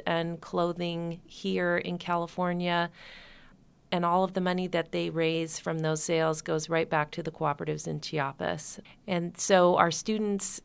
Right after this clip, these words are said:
organize house parties and clothing sales at school,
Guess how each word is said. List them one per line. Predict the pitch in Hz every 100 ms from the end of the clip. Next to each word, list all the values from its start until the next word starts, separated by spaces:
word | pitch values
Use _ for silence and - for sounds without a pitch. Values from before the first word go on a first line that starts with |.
| -
organize | 165 160 165 156 151 151 - -
house | 233 233
parties | - 220 208 208 202 190 185
and | 160 151 151 151 - -
clothing | 214 202 202
sales | 190 190 185 175 180
at | -
school, | - 226 220 214 202 202